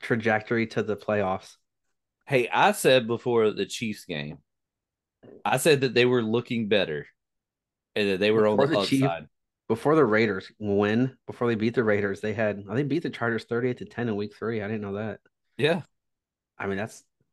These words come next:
Speaker 2: I forgot about it, but
Speaker 1: that's
Speaker 2: yeah,
Speaker 1: cause,
Speaker 2: that's
Speaker 1: that's cause enough for me. It's, it's gotta be the Jags.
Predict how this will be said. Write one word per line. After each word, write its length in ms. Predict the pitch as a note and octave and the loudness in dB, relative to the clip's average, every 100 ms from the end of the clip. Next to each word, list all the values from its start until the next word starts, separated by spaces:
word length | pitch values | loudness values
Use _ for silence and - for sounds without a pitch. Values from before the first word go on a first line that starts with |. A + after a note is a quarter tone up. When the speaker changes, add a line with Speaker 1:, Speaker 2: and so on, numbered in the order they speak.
| _ | _
Speaker 2:
I 120 | - | -6
forgot 360 | A2+ C#3 A2+ E3 | -4 -2 0 0
about 240 | G#2+ F#2 | 0 -2
it, 100 | B2 - | -4 -8
but 80 | G2+ | -8
Speaker 1:
that's 100 | F2+ | -4
Speaker 2:
yeah, 100 | A#2 | -2
Speaker 1:
cause, 160 | A2 | 0
Speaker 2:
that's 160 | G#2+ A#2 | 0 -2
Speaker 1:
that's 180 | A#2 - | -4 -6
cause 360 | A#2+ B2 B2+ B2 | -2 2 2 2
enough 220 | A#2+ A#2+ | 0 -2
for 160 | B2+ | -2
me. 280 | A#2 C#3 C3+ - | 0 0 -2 -8
It's, 260 | G2 - - | -16 -18 -20
it's 140 | - | -8
gotta 240 | A2 B2 | -2 2
be 80 | C3+ | 2
the 100 | A2 | 0
Jags. 520 | G#2+ A#2+ A#2+ G#2+ - | -2 0 0 -4 -12